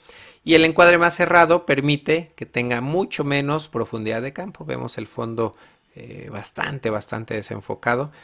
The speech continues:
Me agrada mucho el efecto. Esta fue la fotografía, bueno, no la fotografía original, sino que esta es la luz original, tal cual como fue tomada. Y esta fotografía ya le vemos un poco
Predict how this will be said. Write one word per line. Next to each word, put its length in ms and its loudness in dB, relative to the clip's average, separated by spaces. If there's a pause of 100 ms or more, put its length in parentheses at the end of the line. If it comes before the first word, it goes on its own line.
(220)
Me 80 -10
agrada 240 -2
mucho 320 -10
el 80 -8
efecto. 480 -18 (540)
Esta 280 4
fue 200 4
la 100 6
fotografía, 640 0
bueno, 240 0
no 180 0
la 140 6
fotografía 500 0
original, 340 -4
sino 300 -6
que 140 2
esta 180 -4
es 280 -6 (220)
la 200 4
luz 480 4
original, 680 -2
tal 200 -4
cual 240 -2
como 180 -8
fue 160 -8
tomada. 480 -4 (300)
Y 80 -4
esta 240 -4
fotografía 540 -8
ya 140 -4
le 120 -8
vemos 400 -10
un 100 -10
poco 460 -4